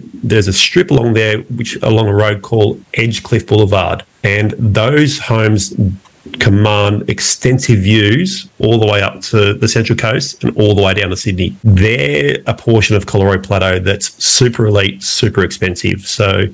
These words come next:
your entry level around the area for Coleroy Plateau might be three, late twos, early threes. You get along that road, it's fives and sixes and eights along that strip.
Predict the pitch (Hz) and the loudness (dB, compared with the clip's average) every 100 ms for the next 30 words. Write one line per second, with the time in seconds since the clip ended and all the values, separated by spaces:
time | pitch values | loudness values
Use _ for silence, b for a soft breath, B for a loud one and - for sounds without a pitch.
0 | _ - 110 117 113 120 110 110 107 104 | _ 0 2 2 2 2 4 2 4 2
1 | - - _ _ 127 107 107 107 104 101 | 0 -12 _ _ -2 2 2 2 2 2
2 | 104 98 107 107 110 101 95 120 107 104 | 2 0 -2 -2 0 2 0 0 0 0
3 | 101 101 104 92 95 - - 113 120 120 | 0 -2 -4 -6 -8 -2 2 4 4 2
4 | 117 110 - 107 - - 117 104 107 98 | 0 -2 -4 -4 -4 0 2 4 4 2
5 | 98 - 131 - 170 175 - - 113 135 | 0 0 0 2 -2 -4 -4 2 2 4
6 | 127 113 107 104 104 104 107 98 - 104 | 2 2 0 0 2 2 0 -4 -4 -2
7 | 98 101 95 - 104 95 104 98 - 95 | 0 0 -2 -2 -2 0 -2 -4 2 4
8 | 95 95 95 95 90 92 - - - - | 4 4 0 0 -4 -4 -6 -4 -4 -6
9 | - _ _ _ 113 92 92 90 - - | -12 _ _ _ 0 2 2 2 2 0
10 | - 92 | 0 -2